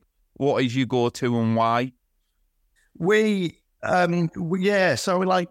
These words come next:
Speaker 2: obviously myself and Lisa, Lisa's in the shop. I'm generally out and about, uh, and Lisa definitely has a go-to product. So, you know, she loves Brockway,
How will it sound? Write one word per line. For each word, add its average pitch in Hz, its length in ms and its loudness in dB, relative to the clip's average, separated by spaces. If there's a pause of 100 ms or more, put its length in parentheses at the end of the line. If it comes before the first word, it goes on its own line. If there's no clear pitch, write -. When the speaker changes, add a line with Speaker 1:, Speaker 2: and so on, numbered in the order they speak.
Speaker 2:
obviously 170 260 -4
myself 180 380 -2
and 160 100 0
Lisa, 151 300 -2
Lisa's 147 380 -4
in 139 120 -6
the 135 60 -8
shop. 143 340 -2 (480)
I'm 147 220 0
generally 131 360 -2
out 127 220 -4
and 101 120 -8
about, 127 380 0 (120)
uh, 117 200 0
and 131 120 0
Lisa 143 320 -2
definitely 123 380 -4
has 117 180 0
a 120 160 0
go-to 117 460 -2
product. - 520 -6 (420)
So, 113 460 0
you 123 60 -2
know, 107 160 2
she 123 220 0
loves 113 240 -2
Brockway, 127 640 -2